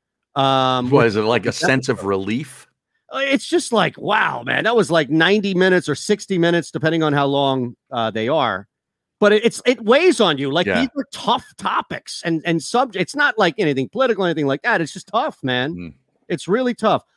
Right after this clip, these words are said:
Speaker 1: Although I will say this, there is one that I think you'll enjoy from the political standpoint. It's basically what Bart Simpson, it's basically Bart Simpson running for president.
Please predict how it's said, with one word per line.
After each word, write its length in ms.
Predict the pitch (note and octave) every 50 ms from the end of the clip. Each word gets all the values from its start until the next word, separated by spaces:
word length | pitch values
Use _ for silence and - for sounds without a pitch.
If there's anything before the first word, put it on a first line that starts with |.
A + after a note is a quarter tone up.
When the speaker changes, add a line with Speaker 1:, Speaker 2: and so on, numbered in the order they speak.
| _ _ -
Speaker 1:
Although 220 | E3 F3 F3+ F3
I 80 | F3 F3
will 160 | F#3 A3 A3
say 220 | - - G#3+ G3 F3+
this, 280 | F#3+ F3+ D#3 C3 - - _ _ _ _ _ _
there 200 | D3 E3 F3+ G#3+
is 160 | A3+ G3 E3+
one 200 | F#3+ G3+ G3 F#3
that 100 | E3+ D#3
I 100 | D3+ D3+
think 180 | - E3+ D3+ A#2
you'll 160 | D3+ D3+ C#3
enjoy 580 | C3+ B2+ B2 C#3 D3+ D3+ C#3+ C3+ B2+ A#2+ A2+ G#2+ - _ _ _ _ _ _ _
from 560 | _ - D3+ C#3+ C#3 C3 C3 C3 B2+ B2 B2+ -
the 100 | - C3+
political 500 | B2+ - C3+ C3 D3 D3+ D3+ D3 - C3
standpoint. 680 | A2+ - - C3 A#2 A2 G2+ - C#3 B2 A2 G#2 G2+ - - _
It's 220 | - B2+ - -
basically 880 | - - D#3 D#3+ E3 - - E3+ - - C3+ C#3+ C#3 C3+ B2+ B2+ A#2+ A#2 - _ _ _ _ _ _ _ _ _ _ _ _ _
what 320 | - D3 C#3+ E3 D#3+ D#3 - _ _ _ _ _ _ _ _ _ _ _ _ - _
Bart 240 | - E3 E3+ F3+ -
Simpson, 400 | - - - F3+ F3 E3 - F#3 -
it's 140 | G3+ - -
basically 460 | - G#3 A3+ - - G3 F#3 F#3 F3
Bart 320 | B2 - E3+ E3 F3 F3+
Simpson 480 | - - - F3 E3+ D#3+ - D#3+ D3 C#3
running 260 | C#3 D3 D3 D3 C#3
for 120 | - -
president. 500 | A#2+ - - C3 A#2 G2 - G2 E2 D2+